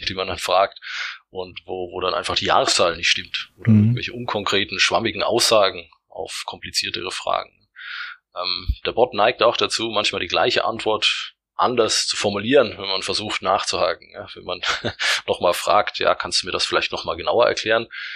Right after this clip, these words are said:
Speaker 1: dann, dann sagt er oft das Gleiche, ja, nur aber ein bisschen anders formuliert, weil er halt die Details dann nicht weiß, ne? Also was jetzt da im Hintergrund passiert oder auch was Filter angeht, ja,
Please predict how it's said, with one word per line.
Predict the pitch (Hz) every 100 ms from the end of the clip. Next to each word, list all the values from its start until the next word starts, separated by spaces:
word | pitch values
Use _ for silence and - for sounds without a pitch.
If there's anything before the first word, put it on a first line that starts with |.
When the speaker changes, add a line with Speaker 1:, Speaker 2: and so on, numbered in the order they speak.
| - _
Speaker 1:
dann, | 90 90 87
dann | 87
sagt | 85 85 -
er | 80
oft | 90 - - - _
das | - -
Gleiche, | - - 113 139 - _
ja, | 95 107 104
nur | 98 98 92
aber | 95 98
ein |
bisschen | 95 - 101 90 87 _ -
anders | - 98 101 92 - - - _
formuliert, | - 101 90 98 123 117 - -
weil | 95
er | 87
halt | 92
die | 92
Details | - - - 98 -
dann | 90
nicht | 87 90 90 -
weiß, | 127 110 - -
ne? | - - - -
Also | 90 -
was | 92 90
jetzt | 92 -
da | 87 117
im | 110
Hintergrund | 98 117 120 120 113
passiert | 104 - 104 120 113 -
oder | 90 - - - - _
auch | - -
was | 98 -
Filter | 117 120 117 110
angeht, | 113 110 117 - - -
ja, | -